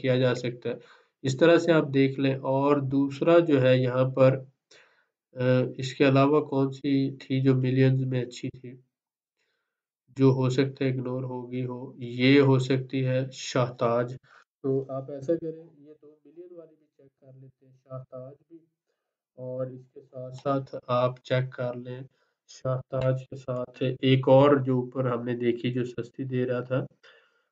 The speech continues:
अ, उसको देख लेते हैं। ठीक है, अगर ये, ये जो, ये इसका नाम है मिर्ज़ा, तो मिर्ज़ा का तो अगर पाँच साल के चार्ट में हमें suitable नज़र आती है ये,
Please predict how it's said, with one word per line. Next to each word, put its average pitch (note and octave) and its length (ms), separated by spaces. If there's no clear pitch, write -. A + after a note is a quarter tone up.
अ, A#2+ 320
उसको C3+ 260
देख C3+ 320
लेते C#3 280
हैं। C3 240
ठीक B2+ 300
है, C3 260
अगर C3+ 280
ये, C3 420
ये B2+ 180
जो, B2+ 380
ये C#3 340
इसका C3 380
नाम B2+ 280
है C3 120
मिर्ज़ा, B2+ 460
तो B2+ 260
मिर्ज़ा C#3 360
का D#3 160
तो C3+ 140
अगर D#3 260
पाँच E3 280
साल F#3+ 160
के F#3 120
चार्ट D#3 340
में E3 80
हमें D3 180
suitable D#3 440
नज़र C#3 320
आती C3 280
है D#3 160
ये, B2 180